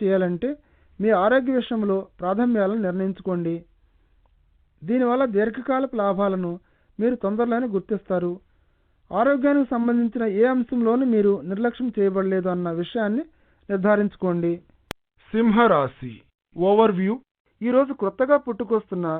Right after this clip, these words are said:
Speaker 1: విద్యాపరమైన, జ్ఞానదాయకమైన విషయాలపై మక్కువ చూపించి మంచి ఇంట్రెస్ట్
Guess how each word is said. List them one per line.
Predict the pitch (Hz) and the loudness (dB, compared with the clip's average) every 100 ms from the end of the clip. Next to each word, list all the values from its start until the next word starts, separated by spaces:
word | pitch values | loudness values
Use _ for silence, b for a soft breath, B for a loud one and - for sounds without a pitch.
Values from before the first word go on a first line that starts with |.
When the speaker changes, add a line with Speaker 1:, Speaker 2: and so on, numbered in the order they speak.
| - 160 | -6 -10
Speaker 1:
విద్యాపరమైన, | 190 262 262 220 208 196 196 196 202 | -2 0 2 2 0 0 0 2 0
జ్ఞానదాయకమైన | 170 185 214 214 196 185 175 170 196 170 | -2 -2 0 2 2 0 -4 -4 -2 -4
విషయాలపై | 156 180 165 151 214 320 b b b b | -4 -2 -2 -2 -4 -6 b b b b
మక్కువ | 196 202 285 277 | -2 0 0 2
చూపించి | 220 190 185 175 170 165 _ _ 165 | 0 0 -2 -2 -4 -6 _ _ -2
మంచి | 220 262 269 | 0 0 -2
ఇంట్రెస్ట్ | 220 226 220 | 0 0 -2